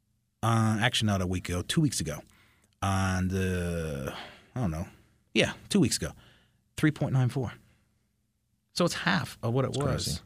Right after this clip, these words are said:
Speaker 1: over the
Speaker 2: crazy.
Speaker 1: last forty-five years.
Speaker 2: I, I, I'm gonna disagree with you just briefly.
Speaker 1: Come on with it. We like a challenge.
Speaker 2: The, the mutual funds and, and large, uh,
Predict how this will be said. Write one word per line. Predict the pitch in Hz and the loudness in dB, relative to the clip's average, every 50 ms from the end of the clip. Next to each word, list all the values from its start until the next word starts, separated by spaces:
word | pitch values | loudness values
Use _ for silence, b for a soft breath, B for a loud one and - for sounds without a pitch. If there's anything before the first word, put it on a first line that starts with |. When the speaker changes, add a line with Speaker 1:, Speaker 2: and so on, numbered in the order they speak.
| - - | -8 -6
Speaker 1:
over | 123 123 123 | -4 -2 0
the | |
Speaker 2:
crazy. | 120 120 127 | 2 2 2
Speaker 1:
last | 123 120 123 - - | 2 0 0 -2 -2
forty-five | - 143 131 127 - 139 139 143 | -2 -2 -2 0 0 0 2 2
years. | 151 127 - - - | 0 0 0 -2 -2
Speaker 2:
I, | 131 120 | -2 0
I, | - 139 147 - 139 | 2 0 0 4 6
I'm | 160 208 | 6 8
gonna | 196 127 104 | 8 8 8
disagree | 98 92 - - 87 90 90 85 | 6 6 4 4 4 4 4 4
with | 82 - | 2 2
you | 85 78 | 2 2
just | 80 82 - - | 2 0 0 0
briefly. | 78 76 76 - 76 67 62 - - - - - | -2 -2 0 0 -2 -2 -2 -4 -10 -16 -8 -2
Speaker 1:
Come | - 165 | 2 4
on | 170 131 107 | 4 4 4
with | 98 87 | 2 0
it. | 85 - - | -2 -4 -2
We | 120 127 | -2 0
like | 120 110 104 - | 2 2 0 0
a | - | -2
challenge. | - - 95 82 71 - - - - _ - | -2 -2 -2 -2 -4 -6 -10 -14 -16 _ 0
Speaker 2:
The, | - 101 104 104 104 104 101 95 92 - - - - - | 2 4 6 6 4 4 4 2 0 -2 -6 -14 -14 -8
the | - 92 92 101 101 98 | -6 -2 0 2 2 4
mutual | 95 98 95 107 131 151 151 - 143 123 | 4 4 6 6 6 6 6 6 4 4
funds | - - 123 117 117 117 113 110 104 - | 4 4 4 6 6 6 6 6 6 6
and, | 92 82 82 71 - | 4 4 4 2 0
and | - 87 80 82 | -2 -2 0 2
large, | 87 95 101 104 104 92 - - - - - | 4 6 6 6 6 4 2 -2 -6 -4 0
uh, | 98 87 82 82 82 80 82 | 0 2 2 2 2 0 0